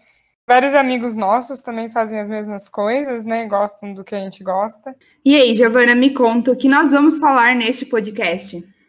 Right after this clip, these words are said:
Speaker 1: Ah, nós vamos falar de tudo, né? O que a gente gosta de ler, assistir, escutar, filmes, séries.
Speaker 2: Um pouquinho de tudo. E o que você gosta de ler? Vamos começar por aí.
Speaker 1: <laughs> O meu, eu adoro aqueles romances clichêzões. Quanto mais clichê, melhor pra mim.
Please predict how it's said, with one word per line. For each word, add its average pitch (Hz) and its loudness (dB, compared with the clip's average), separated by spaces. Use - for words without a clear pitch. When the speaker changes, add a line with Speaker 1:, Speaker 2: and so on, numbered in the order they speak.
Speaker 1:
Ah, 190 -4
nós 208 -2
vamos 294 -2
falar 330 4
de 523 0
tudo, 208 -4
né? 233 -2
O 240 -4
que 269 -4
a 269 2
gente 269 -8
gosta 240 -2
de 196 -16
ler, 247 0
assistir, 254 -8
escutar, 262 -4
filmes, 254 -8
séries. 269 -2
Speaker 2:
Um - -18
pouquinho 254 0
de 277 0
tudo. 233 -2
E 220 -4
o 269 -2
que 302 0
você 339 0
gosta 233 0
de 214 -6
ler? 175 0
Vamos 202 -6
começar 226 -6
por 220 -4
aí. 175 -2
Speaker 1:
<laughs> 302 -2
O 247 -4
meu, 233 0
eu 247 2
adoro 240 2
aqueles 254 -6
romances 240 -8
clichêzões. 285 -6
Quanto 233 -8
mais 262 -2
clichê, 302 -6
melhor 262 0
pra 247 -2
mim. 214 -2